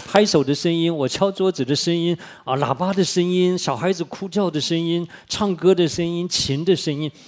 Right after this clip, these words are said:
每一个都在那里发声。但是宇宙中，独独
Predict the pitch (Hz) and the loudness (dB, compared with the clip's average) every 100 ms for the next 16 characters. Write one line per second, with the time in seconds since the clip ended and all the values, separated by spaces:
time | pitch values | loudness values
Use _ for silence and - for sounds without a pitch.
0 | - - 147 143 147 220 226 220 208 196 | -20 -6 2 2 2 4 4 4 0 2
1 | 190 165 156 127 110 - 151 156 - 160 | 2 2 0 0 -4 -4 -2 0 2 2
2 | 165 - _ _ _ _ _ _ _ _ | 0 -12 _ _ _ _ _ _ _ _
3 | _ 175 180 185 160 143 214 190 196 185 | _ 2 2 -2 -10 -2 0 0 0 0
4 | 190 185 _ _ _ _ _ _ _ - | -2 -8 _ _ _ _ _ _ _ -8
5 | 180 220 151 131 151 | -8 -4 -4 -4 -4